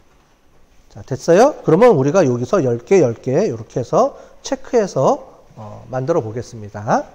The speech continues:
어렵지 않죠? 그냥 똑같이 들어가죠. 여러분, 우린 지금 뭐만 배우면 돼요? 요거만 계속 배우는 거예요. 요거만 바꿔줘요. 앞에 데이터는 데이터 특성에 맞게끔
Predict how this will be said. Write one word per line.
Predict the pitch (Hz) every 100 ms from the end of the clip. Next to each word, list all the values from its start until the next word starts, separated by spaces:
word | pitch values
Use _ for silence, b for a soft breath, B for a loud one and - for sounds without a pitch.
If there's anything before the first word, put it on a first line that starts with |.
| -
어렵지 | 127 151 156
않죠? | 170 113 - 175 -
그냥 | 143 139
똑같이 | 269 302 226
들어가죠. | - 165 147 127 151
여러분, | 202 226
우린 | 170 240
지금 | - 175
뭐만 | 139 233 240
배우면 | 220 202
돼요? | 165 285 - B B B B -
요거만 | 170 311 339
계속 | 247 214 202
배우는 | 185 196 208
거예요. | 151 139 156
요거만 | 135 240 285
바꿔줘요. | 202 - 190 156 123 165 - - - - B B B
앞에 | 175 - 240 233 233
데이터는 | 151 214 - 202 208 -
데이터 | 143 202 185
특성에 | - - 226 208
맞게끔 | 185 131 175 156 214 277